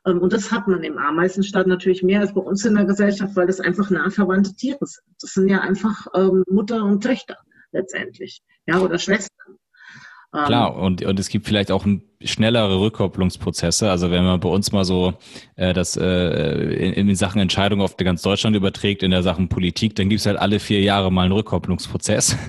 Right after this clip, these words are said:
Speaker 2: <laughs> Und das ist dann
Speaker 1: <laughs>
Speaker 2: vielleicht schon ein bisschen zu spät, um die Weichen noch zurückzustellen.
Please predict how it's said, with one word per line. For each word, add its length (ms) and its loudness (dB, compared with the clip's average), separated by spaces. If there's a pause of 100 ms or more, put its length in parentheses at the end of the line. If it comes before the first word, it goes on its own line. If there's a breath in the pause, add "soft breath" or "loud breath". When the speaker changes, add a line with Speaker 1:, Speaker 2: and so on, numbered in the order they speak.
(120)
Speaker 2:
<laughs> 260 -12
Und 160 2
das 140 2
ist 140 2
dann 140 2
Speaker 1:
<laughs> 20 -10
Speaker 2:
vielleicht 200 0
schon 100 2
ein 20 4
bisschen 240 2
zu 100 0
spät, 280 0
um 100 4
die 120 2
Weichen 300 2
noch 160 0
zurückzustellen. 800 -2